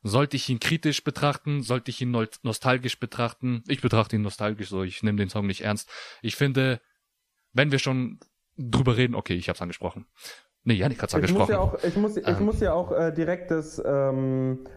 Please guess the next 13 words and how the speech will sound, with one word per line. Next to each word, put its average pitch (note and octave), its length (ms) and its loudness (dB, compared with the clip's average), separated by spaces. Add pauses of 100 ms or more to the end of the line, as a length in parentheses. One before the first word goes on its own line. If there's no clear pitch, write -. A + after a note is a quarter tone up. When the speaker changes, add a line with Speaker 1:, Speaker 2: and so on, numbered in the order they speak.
Speaker 2:
Argument, D#3+ 640 0
äh, D3 280 0
von C#3+ 220 -2
Flair E3+ 380 0
immer D3+ 180 0
bringen, D3 480 0 (240)
dass C#3+ 220 -2
quasi C#3+ 480 0 (440)
die C#3+ 120 0
drei, C#3+ 440 2
die C#3+ 140 -2
drei C#3 220 0
Rapper G3 640 -2